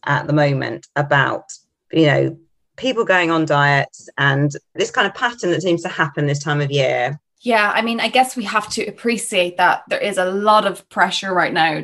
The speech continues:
Speaker 2: to go on something. And not only is it January, but it's also, like, a lot of places are in lockdown right now. And unfortunately, the quarantine fifteen memes are still floating about that are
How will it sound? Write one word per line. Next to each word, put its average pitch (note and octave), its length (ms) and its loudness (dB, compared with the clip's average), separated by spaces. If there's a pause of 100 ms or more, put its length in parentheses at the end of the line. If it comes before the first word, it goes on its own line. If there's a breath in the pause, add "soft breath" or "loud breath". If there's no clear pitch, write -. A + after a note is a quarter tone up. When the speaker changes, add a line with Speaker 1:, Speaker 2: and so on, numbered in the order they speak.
Speaker 2:
to A3 400 -4
go F3 240 2
on E3 180 2
something. E3+ 640 -2 (640 loud breath)
And F#3+ 160 -2
not G3+ 180 2
only G#3 300 2
is F#3 100 -2
it E3+ 100 -10
January, G3 500 0
but E3+ 420 2
it's F#3+ 200 -2
also, F3+ 540 2
like, D#3+ 320 0 (120)
a - 80 -2
lot F#3+ 160 2
of G3 120 -10
places G3 320 -6
are E3 120 2
in F3 60 -4
lockdown E3+ 500 0
right D#3 220 -2
now. D3+ 400 -2
And E3 420 0 (440)
unfortunately, F#3+ 680 0
the G#3 120 -2
quarantine G3+ 760 0
fifteen F3+ 800 -4
memes F3+ 540 -2
are F3+ 180 -2
still E3+ 520 0
floating F3+ 360 -6
about E3+ 440 2
that E3+ 180 2
are D#3+ 420 2